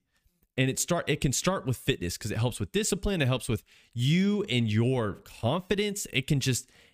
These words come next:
it is a great stepping stone to build upon. It helps learn about yourself with patience, with development, with discipline.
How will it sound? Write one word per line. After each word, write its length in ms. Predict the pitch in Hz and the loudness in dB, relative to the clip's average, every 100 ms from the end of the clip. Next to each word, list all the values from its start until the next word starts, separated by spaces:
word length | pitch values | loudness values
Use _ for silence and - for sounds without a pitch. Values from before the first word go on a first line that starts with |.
| _ - | _ -2
it 240 | 160 - | -2 0
is 160 | 147 139 | 0 2
a 80 | 120 | 0
great 680 | 98 117 120 151 180 180 | -2 0 2 2 0 -4
stepping 640 | - - - 175 180 151 120 | -4 -2 0 0 2 0 2
stone 640 | - - 104 92 92 92 - _ _ | 0 0 2 2 2 0 -8 _ _
to 160 | - 107 | 0 0
build 500 | 95 117 123 123 - 98 | 4 4 4 0 -2 -6
upon. 640 | 92 - 110 95 87 - | 0 0 2 0 0 -4
It 100 | 104 | -2
helps 260 | 120 - 95 | -2 -2 -4
learn 340 | 92 123 147 | 0 2 2
about 280 | 139 147 - | 0 0 -2
yourself 560 | 123 - 110 110 107 _ _ - | 0 0 0 0 -4 _ _ -6
with 180 | 90 - | -4 0
patience, 800 | 113 117 - 117 110 107 - - - - | 2 4 2 2 2 0 -6 -10 -16 -8
with 100 | 95 | -4
development, 720 | 92 82 113 120 - 113 110 | -2 0 0 -2 0 0 2
with 200 | 92 - - | -4 -6 -2
discipline. 560 | 120 120 - 117 113 | 0 0 0 0 0